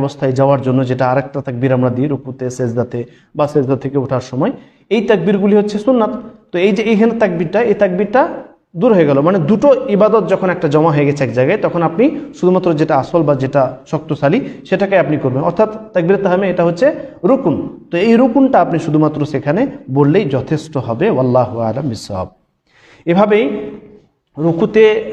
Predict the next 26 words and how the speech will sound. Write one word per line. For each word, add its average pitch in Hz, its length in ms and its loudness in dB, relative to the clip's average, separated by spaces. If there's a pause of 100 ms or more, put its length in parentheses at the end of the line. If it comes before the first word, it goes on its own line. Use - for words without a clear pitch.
(120)
আমরা 156 220 2
যখন 165 200 0 (100)
যাব, 113 140 0 (1040)
সেই 160 200 2 (680)
যাওয়াটাতে 151 540 2 (480)
অনেকে 165 260 0 (120)
আমরা 143 220 2
হয়তো 139 240 0 (300)
যে 131 140 -2
ঝুঁকার 143 340 0
কথাটা 139 340 0
বললাম, 120 240 0 (320)
যে 131 140 -12
অনেকে 131 260 -6
আমরা 123 140 0 (300)
তাকবীরে 127 340 -4
তাহরিমা 131 340 0
দিচ্ছি 135 260 -6
কিন্তু 139 220 -4
তাকবীরে 135 320 -2
তাহরিমা 135 340 -2
দেওয়ার 117 260 2
সময় 160 240 0 (600)
ঝুঁকে 208 340 2
যাচ্ছি, - 300 -2 (1300)
আল্লাহু 170 680 4